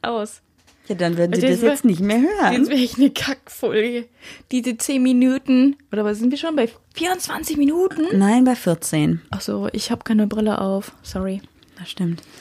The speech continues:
Speaker 2: Dann lass uns noch mal so ein bisschen in
Speaker 1: Ins
Speaker 2: unser heutiges
Speaker 1: Thema
Speaker 2: Thema
Speaker 1: Sliden.
Speaker 2: Sliden. Das hat sich voll durchgesetzt, Thema Sliden. Das habe ich jetzt schon öfter gehört. Das hat sich voll etabliert im Podcast-Game.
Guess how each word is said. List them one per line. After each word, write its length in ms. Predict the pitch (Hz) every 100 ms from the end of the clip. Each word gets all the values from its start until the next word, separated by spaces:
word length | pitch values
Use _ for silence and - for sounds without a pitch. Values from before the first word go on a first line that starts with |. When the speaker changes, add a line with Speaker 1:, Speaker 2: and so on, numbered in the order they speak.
| - -
Speaker 2:
Dann 80 | 208
lass 120 | 262
uns 80 | 311
noch 80 | 262
mal 80 | 220
so 60 | 214
ein 40 |
bisschen 420 | 185 226 233 247 -
in 120 | 190
Speaker 1:
Ins 80 | 269
Speaker 2:
unser 160 | 185 175
heutiges 180 | 185 -
Speaker 1:
Thema 180 | 277 254
Speaker 2:
Thema 180 | 190 175
Speaker 1:
Sliden. 280 | 202 226 233
Speaker 2:
Sliden. 400 | 247 277 151 - - - _ _ _ _ 302 - - - -
Das 120 | 208
hat 100 | 262
sich 120 | 226
voll 140 | - 180
durchgesetzt, 580 | 220 339 226 185 165 -
Thema 220 | 170 165
Sliden. 240 | 165 165
Das 140 | 165 220
habe 80 |
ich 60 | 202
jetzt 100 | 208
schon 120 | 190
öfter 280 | 254 - 175
gehört. 300 | 151 151 156
Das 120 | 165
hat 120 | 226 226
sich 120 | -
voll 180 | - 254
etabliert 460 | 262 220 220 220 208
im 180 | 165
Podcast-Game. 840 | 160 - - 160 - 156 151 151